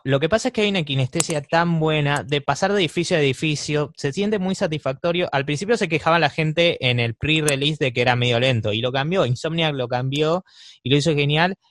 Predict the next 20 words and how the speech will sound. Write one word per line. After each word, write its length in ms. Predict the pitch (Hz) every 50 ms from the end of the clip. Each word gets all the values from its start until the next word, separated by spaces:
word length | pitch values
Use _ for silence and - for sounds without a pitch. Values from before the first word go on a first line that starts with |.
| _
Lo 140 | _ 156 160
que 120 | 160 180 175
sí 260 | - - 277 302 403
estaba 400 | - - - 170 165 170 170 160
bueno, 260 | 156 165 180 196 196
me 140 | 185 185 196
gustó 280 | 202 208 - - 403
en 80 | 453 440 381
Amazing 320 | 262 226 226 - - 220 -
Spider-Man 380 | 208 202 196 180 160 147 139
dos, 240 | 131 143 165 175 -
a 80 | - 117
pes-, 240 | - - 110 104 101
más 180 | 117 120 123
allá 220 | 147 127 - 147 143
de 60 | 143
las 180 | 139 123 113 -
quejas 380 | - 139 139 - 139 127 120
que 80 | 117 117
tenía, 280 | 123 135 147 147 135